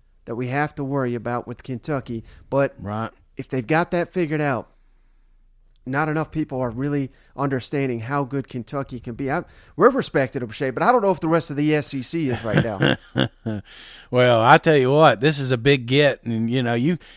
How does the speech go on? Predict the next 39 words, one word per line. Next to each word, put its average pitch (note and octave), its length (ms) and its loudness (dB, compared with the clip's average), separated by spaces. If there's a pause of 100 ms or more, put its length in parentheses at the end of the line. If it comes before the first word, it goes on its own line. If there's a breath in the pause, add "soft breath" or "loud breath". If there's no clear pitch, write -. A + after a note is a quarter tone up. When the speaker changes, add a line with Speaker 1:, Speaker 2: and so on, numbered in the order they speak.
(120)
Speaker 2:
you've E3+ 140 0
been E3+ 140 2
talking D#3 240 6
about D3+ 100 8
all C#3+ 120 8
them B2+ 100 4
flashy D3+ 480 4
people, A#2+ 400 0
you A#2+ 160 0
know, A#2+ 140 2
I, C3+ 200 4 (120)
and B2 220 -2
the A2 40 -6
quarterbacks C3+ 840 4
and B2+ 100 0
wide B2+ 200 4
receivers, B2 540 -2
blah, B2 280 -2
blah, A#2 280 0
blah. B2 240 0
The G#2+ 120 -4
big E3+ 360 4
guy, B2 380 8 (540 soft breath)
saw C#3 300 8
the C3+ 240 6
offensive B2+ 380 0
lineman C3+ 460 4
in A#2+ 120 2
the G#2+ 100 -2
portal, C3 440 4
you C3 180 2
know? D3 320 8 (340 loud breath)
And D#3 180 6
that's A#3+ 220 10
what B3 140 8
you A#3+ 60 4
Speaker 1:
Yeah. B3 40 6
Speaker 2:
need. D4 380 8
Yeah, D3+ 180 2